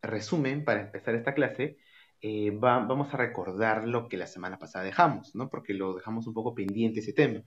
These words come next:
Eh, ¿recuerdas tú de que te conté este mito, verdad? Donde supuestamente, eh, se justificaba,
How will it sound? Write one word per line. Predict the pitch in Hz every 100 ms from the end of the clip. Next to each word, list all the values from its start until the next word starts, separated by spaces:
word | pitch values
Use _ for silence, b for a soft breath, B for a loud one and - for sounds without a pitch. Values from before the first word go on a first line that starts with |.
| b b b b b b _ _
Eh, | 131 127 123 123 123 127
¿recuerdas | 147 165 226 254 -
tú | 233
de | 233 233
que |
te | -
conté | 151 139 143
este | - 139
mito, | 147 135 131 143 151
verdad? | 113 107 110 151 - b b b -
Donde | 113 113 110 104 107 101 95 95 -
supuestamente, | - - 127 - 135 135 135 139 139 B B _ -
eh, | 113 110 104 104 95 - -
se | - 120 113
justificaba, | - 120 120 117 113 139 131 127 147